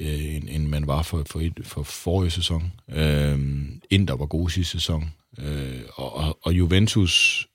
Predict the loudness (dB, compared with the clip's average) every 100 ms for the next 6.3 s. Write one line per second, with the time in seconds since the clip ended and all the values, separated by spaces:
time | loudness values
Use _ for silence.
0 | 0 4 6 6 6 4 2 -2 -2 -4
1 | -6 -6 -6 -4 -2 -2 -2 -2 -4 0
2 | 0 0 -2 -2 -4 -4 -4 -2 0 0
3 | 0 -2 -2 -2 -2 -2 -4 -8 -10 -12
4 | -4 0 0 0 -4 -12 -20 -2 0 4
5 | 2 0 -4 -8 -6 -4 -2 -2 -2 -4
6 | -4 -6